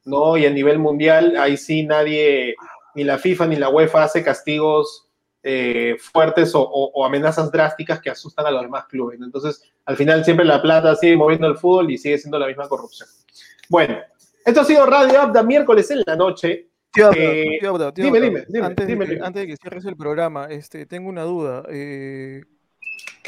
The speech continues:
Speaker 2: ¿cuándo, cuándo el Cabezón se va a pintar la cabeza de azul y blanco?
Speaker 1: <laughs> Ah, ya, porque están en la apuesta de,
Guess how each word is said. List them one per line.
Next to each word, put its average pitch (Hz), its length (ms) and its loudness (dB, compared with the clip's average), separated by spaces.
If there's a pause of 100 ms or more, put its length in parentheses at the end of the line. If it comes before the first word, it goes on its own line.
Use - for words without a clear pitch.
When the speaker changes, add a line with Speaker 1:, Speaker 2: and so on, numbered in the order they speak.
(140)
Speaker 2:
¿cuándo, 226 760 -2
cuándo 220 640 -6
el 170 120 -10
Cabezón 170 400 -8
se - 80 -10
va 196 80 -4
a - 20 -18
pintar 185 300 -10
la 190 120 -10
cabeza 160 380 -8
de 170 80 -6
azul 180 220 -10
y 175 40 -6
blanco? 156 400 -12 (840)
Speaker 1:
<laughs> - 300 -4 (260)
Ah, 139 80 -8
ya, 147 380 -2
porque 127 220 -2
están 156 240 2
en 170 80 4
la 156 80 6
apuesta 170 400 2
de, 135 500 2